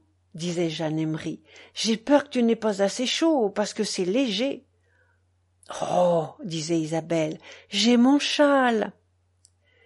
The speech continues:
Puis s'est mise devant le miroir, puis Jeanne a approché au bout de son fil l'ampoule électrique qu'elle a accrochée à un clou. « C'est que j'ai manqué d'étoffe », disait Jeanne. « Ça ne fait rien, j'ai mes colliers. »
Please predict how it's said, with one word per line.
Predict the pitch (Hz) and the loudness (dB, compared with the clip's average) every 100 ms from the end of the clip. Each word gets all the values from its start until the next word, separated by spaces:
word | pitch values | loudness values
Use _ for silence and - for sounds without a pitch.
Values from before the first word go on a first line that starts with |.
| _ _ | _ _
Puis | - 311 | 0 2
s'est | 339 294 | 2 2
mise | 254 269 | 2 0
devant | 247 233 240 | 0 0 0
le | 240 | 2
miroir, | 226 190 151 135 127 180 240 _ _ _ _ _ - | 2 0 0 0 0 -4 -10 _ _ _ _ _ -6
puis | 214 | -2
Jeanne | 190 202 196 190 | 2 4 4 4
a | 180 | 2
approché | 180 - 180 - 208 214 | 0 -2 -4 -2 0 0
au | |
bout | 175 190 | -2 -4
de | 175 | -6
son | - 185 | -6 -6
fil | 185 - 233 320 233 | -8 -6 0 2 2
l'ampoule | 170 160 190 180 | -2 -4 -4 -4
électrique | 180 185 - - 302 - 302 - - - | -2 -4 -4 -6 -6 -6 -10 -10 -20 -6
qu'elle | 180 185 | -2 2
a | 196 | 2
accrochée | 196 - 277 - 339 | 2 2 0 2 2
à | 302 | 4
un | 202 175 | 2 0
clou. « | - 160 135 _ _ _ _ _ _ _ _ _ _ _ - | -6 -12 -12 _ _ _ _ _ _ _ _ _ _ _ -8
C'est | - 339 | -2 0
que | 302 | 0
j'ai | 277 311 | 2 6
manqué | 302 262 330 | 4 4 2
d'étoffe », | 220 220 247 294 214 - 165 156 _ _ | 0 0 4 4 4 -6 -12 -14 _ _
disait | - 160 156 156 | -14 -12 -6 -6
Jeanne. « | 151 139 120 - _ _ _ _ _ _ _ 240 | -4 -4 -4 -10 _ _ _ _ _ _ _ -6
Ça | - 254 | -2 2
ne | 233 | 2
fait | 208 190 | 0 -4
rien, | 180 175 185 190 185 180 | -6 -6 -2 0 0 -2
j'ai | 226 330 | 0 2
mes | 359 | 2
colliers. » | 349 302 277 254 247 233 175 - | 2 0 2 0 2 2 2 -2